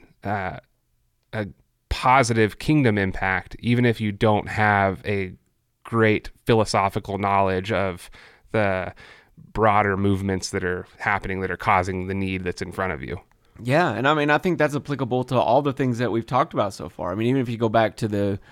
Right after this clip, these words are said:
Speaker 2: the issue of same-sex attracted people or gender dysphoria and L G B T Q community, all that,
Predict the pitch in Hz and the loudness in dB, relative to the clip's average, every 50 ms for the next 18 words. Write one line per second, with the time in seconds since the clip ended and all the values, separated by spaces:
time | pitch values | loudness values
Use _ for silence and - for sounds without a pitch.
0 | - - - - - - 117 117 107 113 - - 117 107 101 - - 117 110 110 | -20 -20 -20 -20 -8 -4 -2 0 0 0 0 2 0 0 0 0 0 0 0 0
1 | - - 113 - - 110 - 120 104 101 - 107 - 120 120 117 117 117 117 113 | 0 -2 -2 -4 -4 -6 -4 -4 -4 -4 -4 -6 -4 -2 -2 -2 0 2 2 2
2 | 117 107 82 69 107 104 98 95 92 98 - - - - _ - 110 120 123 113 | 2 2 0 0 0 0 0 0 -2 -4 -6 -14 -20 -18 _ -4 0 2 2 2
3 | 107 110 110 110 107 104 101 107 104 - - - 131 131 131 127 127 127 123 120 | 4 2 2 2 2 0 -2 -4 -6 -6 -2 0 2 4 6 6 6 6 8 8
4 | 117 113 78 85 104 98 - - 110 113 107 110 101 113 110 - 110 98 - - | 6 6 4 2 0 -2 -2 0 0 0 -2 -4 -6 -6 -6 -6 -8 -10 -4 -2
5 | 143 135 127 120 110 - - - 120 135 147 143 135 139 131 107 95 120 131 127 | 0 2 2 2 0 -2 -4 -4 -2 0 0 2 2 2 4 6 6 6 6 6
6 | 131 127 117 - | 6 4 4 2